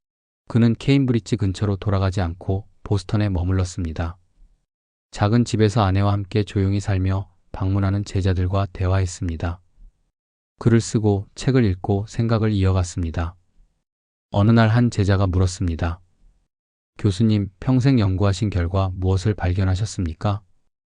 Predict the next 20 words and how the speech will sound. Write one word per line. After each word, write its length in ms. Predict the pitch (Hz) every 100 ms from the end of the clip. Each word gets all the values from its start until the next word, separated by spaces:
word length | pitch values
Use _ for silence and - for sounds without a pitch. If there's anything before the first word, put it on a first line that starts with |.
| _ -
화이트헤드는 760 | - 135 131 127 110 107 110
잠시 380 | - 90 87 113
침묵했습니다. 960 | - 131 131 - - 98 82 85 82 _ _ _ _ _ _ _ _ _ -
그리고 260 | 104 107
말했습니다. 760 | 104 87 90 - 90 82 85 85 _ _ _ _ _ _ _ _ _
"세계는 400 | - 120 117 117
살아있다는 560 | - 131 123 - 95 85
것, 180 | 90 - _ _ _ _ _ _ _
모든 320 | 101 107 120
것이 260 | 110 - 107
연결되어 500 | 90 95 98 95 92
있다는 320 | 90 92 85
것, 180 | 87 87 _ _ _ _ _ _ _
그리고 300 | - 110 113
미래는 400 | 101 98 101 104
열려 240 | 90 87 95
있다는 320 | 90 90 82
것." 180 | 87 - _ _ _ _ _ _ _
수학에서 460 | - 135 127 110 117
철학으로, 580 | - 131 104 95 85